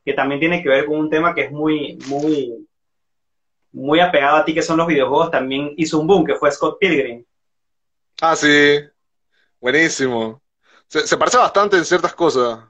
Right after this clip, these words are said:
Speaker 2: Solo que
Speaker 1: Ujú.
Speaker 2: en Scott Pilgrim hay poderes y, <laughs> y, su-, y super-, y exnovios malvados.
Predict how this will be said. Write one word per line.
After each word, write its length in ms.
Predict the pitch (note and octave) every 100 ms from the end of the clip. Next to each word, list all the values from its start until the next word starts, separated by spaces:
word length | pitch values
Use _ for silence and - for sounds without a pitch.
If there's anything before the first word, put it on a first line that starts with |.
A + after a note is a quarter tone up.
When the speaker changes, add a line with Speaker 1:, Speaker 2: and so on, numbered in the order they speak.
| _ _ _ _
Speaker 2:
Solo 220 | E3 F3+
que 60 |
Speaker 1:
Ujú. 80 | C#3+
Speaker 2:
en 220 | B2 B2+ B2
Scott 160 | C#3
Pilgrim 220 | D3 D3+ D#3+
hay 80 |
poderes 580 | D3+ C#3 C3+ D3+ C#3+ B2+
y, 160 | F3+ A#2 - _ - - _ - G#3 F#3+ E3+ -
<laughs> 0 | B2 A#2+
y, 40 |
su-, 160 | A2+ C3
y 80 | C3+
super-, 260 | B2 A#2 -
y 120 | B2+
exnovios 340 | A#2+ B2+ C#3 D3+
malvados. 520 | A2+ A#2 C3 A#2